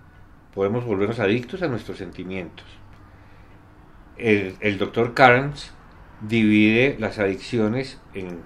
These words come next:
cuatro grupos, entonces, sustancias, procesos o comportamientos, sentimientos y apegos. Por ejemplo, dentro de los comportamientos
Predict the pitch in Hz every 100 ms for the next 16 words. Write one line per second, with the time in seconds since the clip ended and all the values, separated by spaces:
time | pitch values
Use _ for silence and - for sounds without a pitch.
0 | - 113 113 151 147 123 104 147 120 -
1 | 95 104 180 - 104 92 - 131 139 160
2 | - 220 220 - - - - 113 101 110
3 | 113 135 120 107 101 95 - 90 95 107
4 | 104 190 - - - - - 107 98 101
5 | 107 131 143 220 214 - - - - -
6 | 104 92 - 117 90 73 - - - -
7 | - - - - - - - - 117 107
8 | 123 131 156 170 123 107 98 - 98 101
9 | 95 95 117 117 92 - 147 -